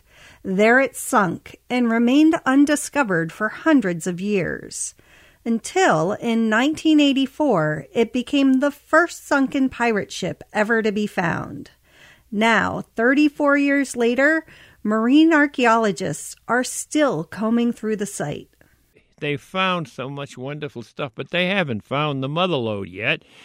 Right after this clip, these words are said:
Speaker 2: We know, because it was all so well documented, that among other things, between those decks, in pouches already assigned,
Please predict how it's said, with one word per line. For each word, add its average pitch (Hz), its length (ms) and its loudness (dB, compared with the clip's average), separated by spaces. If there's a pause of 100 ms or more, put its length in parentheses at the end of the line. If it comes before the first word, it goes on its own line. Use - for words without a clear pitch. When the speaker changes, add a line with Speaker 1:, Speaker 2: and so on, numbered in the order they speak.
(160)
Speaker 2:
We 180 240 0
know, 185 320 2
because 120 340 -6
it 127 40 -8
was 113 180 -8
all 127 240 -6
so 123 200 -8
well 123 240 -4
documented, 117 800 -6
that 127 140 -6
among 151 320 -4
other 196 280 2
things, 117 460 -6
between 170 540 -6
those 190 280 -2
decks, 113 540 -8 (520)
in 139 500 -2
pouches 180 640 -2
already 175 760 0
assigned, 135 880 -4